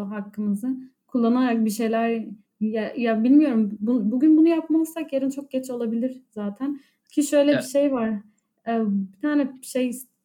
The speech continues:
Speaker 1: O, em, izledim YouTube programı. Çok konuşmayalım dedin sen ama is-, isim vermeyeyim, neyse. Birileri işte bir tane programa katılmışlar ve şöyle diyor. "E, biz zaten biliyoruz bunun hedefine ulaşmayacağını, yani istifa etmeyeceğini biliyoruz ama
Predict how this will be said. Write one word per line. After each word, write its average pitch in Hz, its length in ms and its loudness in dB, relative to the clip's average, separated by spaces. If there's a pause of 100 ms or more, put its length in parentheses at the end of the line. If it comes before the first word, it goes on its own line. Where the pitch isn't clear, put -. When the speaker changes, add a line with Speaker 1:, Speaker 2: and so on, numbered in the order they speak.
(240)
Speaker 1:
O, - 240 -8 (460)
em, 202 460 0
izledim 196 520 -2 (140)
YouTube 214 320 -8
programı. 190 800 -8 (100)
Çok 240 200 -10
konuşmayalım 220 540 -4
dedin 196 220 -4
sen 202 220 -10
ama 214 400 -6
is-, 214 320 -18 (160)
isim 220 300 -6
vermeyeyim, 202 540 0
neyse. 208 400 -4 (580)
Birileri 254 440 2
işte 262 220 0
bir 262 60 0
tane 240 200 -4
programa 220 340 -4
katılmışlar 208 500 -6
ve 349 80 -6
şöyle 220 420 -6
diyor. 185 220 -14 (800)
"E, 262 100 0
biz 349 100 0
zaten 339 360 4
biliyoruz 277 400 4
bunun 247 420 0
hedefine 247 480 0
ulaşmayacağını, 214 840 0
yani 220 220 -2
istifa 254 320 -8
etmeyeceğini 226 480 -2
biliyoruz 208 360 0
ama 330 200 2